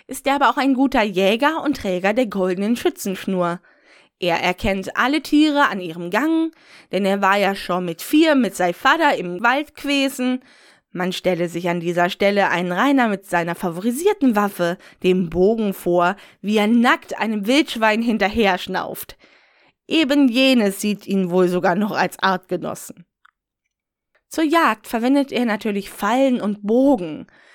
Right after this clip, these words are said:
Er kann aber auch mit Schusswaffen umgehen. Wie man Tiere erschießt, ausnimmt und zubereitet, liegt ihm im Blute. Fliegen schießt er auf fünfzig Meter kurz und klein, obwohl er nicht einmal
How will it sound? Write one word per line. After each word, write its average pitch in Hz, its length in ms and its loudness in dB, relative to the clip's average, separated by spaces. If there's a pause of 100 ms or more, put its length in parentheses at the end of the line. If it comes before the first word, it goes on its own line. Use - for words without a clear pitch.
(200)
Er 202 100 -6
kann 202 240 -4
aber 180 280 0
auch 180 160 0
mit 185 200 -6
Schusswaffen 185 640 -2
umgehen. 170 580 -6 (440)
Wie 185 160 -2
man 175 220 -2
Tiere 277 320 2
erschießt, 240 760 -2
ausnimmt 339 640 0
und 311 160 -2
zubereitet, 214 720 0
liegt 226 340 -4
ihm 269 220 0
im 277 300 2
Blute. 220 580 0 (380)
Fliegen 247 760 2
schießt 214 400 -4
er 175 200 2
auf 220 100 0
fünfzig - 600 -4
Meter 254 400 2
kurz 415 500 -2
und 349 280 0
klein, - 560 -4 (480)
obwohl 311 340 0
er 247 120 2
nicht 269 280 2
einmal 214 340 2